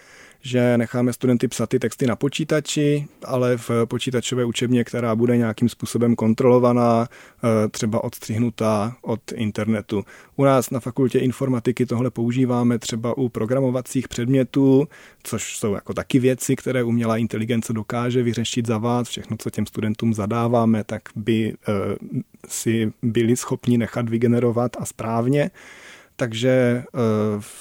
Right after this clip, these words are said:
jsou v učebně, ta učebna je ve speciálním jako zkouškovém režimu, kdy je to offline,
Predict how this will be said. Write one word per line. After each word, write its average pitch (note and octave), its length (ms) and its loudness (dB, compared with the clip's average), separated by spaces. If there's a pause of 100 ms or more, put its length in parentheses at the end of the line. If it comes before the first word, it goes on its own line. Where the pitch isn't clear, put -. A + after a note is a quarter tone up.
jsou C3 360 2
v - 100 -8
učebně, C3+ 600 2
ta B2 120 -4
učebna B2 400 -2
je B2 80 0
ve A#2+ 80 -4
speciálním A#2+ 760 0
jako A#2 180 -4
zkouškovém A#2+ 640 0
režimu, B2+ 520 4
kdy A#2+ 140 0
je A#2 100 -2
to - 140 -6
offline, B2+ 640 -2